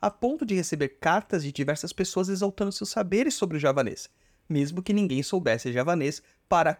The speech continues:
contestar e testar se o que ele de fato dizia falar era a língua do arquipélago de Sonda. O que quero trazer para vocês com este pensamento, né, com este conto, é que isso se repete dentro das fileiras da espiritualidade.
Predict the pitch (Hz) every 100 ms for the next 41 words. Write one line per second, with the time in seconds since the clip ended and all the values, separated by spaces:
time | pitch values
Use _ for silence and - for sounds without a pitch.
0 | _ - 254 320 320 - - 170 - 196
1 | 202 254 - 160 156 180 202 196 170 147
2 | 143 226 - 165 - 185 196 190 156 151
3 | - 185 160 180 - 147 196 156 143 160
4 | 170 180 - - 110 113 113 139 - 117
5 | - - _ _ _ _ - 359 - 330
6 | - 277 415 - 185 143 147 151 135 120
7 | - 139 151 123 - - 117 - - 120
8 | - 104 123 147 - - _ _ - 110
9 | 120 - 117 - - - 143 165 - -
10 | _ - 151 - - 220 269 - 254 -
11 | 233 220 - - 143 180 - 151 147 160
12 | 156 160 - 156 123 131 131 135 - 139
13 | - 156 170 107 95 -